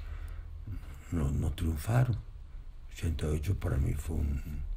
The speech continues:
descalabro muy importante. Yo tenía una idea distinta, lo he dejado como testimonio de lo que realmente pasó.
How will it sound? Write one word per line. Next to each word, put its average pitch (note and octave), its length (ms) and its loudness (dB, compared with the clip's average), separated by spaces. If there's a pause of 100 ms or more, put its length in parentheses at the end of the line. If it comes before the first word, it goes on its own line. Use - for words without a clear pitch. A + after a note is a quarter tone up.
(300)
descalabro D2+ 600 2
muy D#2 160 2
importante. A2 680 6
Yo - 160 4
tenía D2 260 4
una D2 140 2
idea C#2+ 240 2
distinta, B2+ 720 2
lo C#2 160 2
he C#2 40 4
dejado - 440 0 (480)
como E2 160 0
testimonio A2+ 680 6
de F2 60 6
lo C#2+ 140 4
que - 140 0
realmente C#2+ 460 4
pasó. B2+ 560 4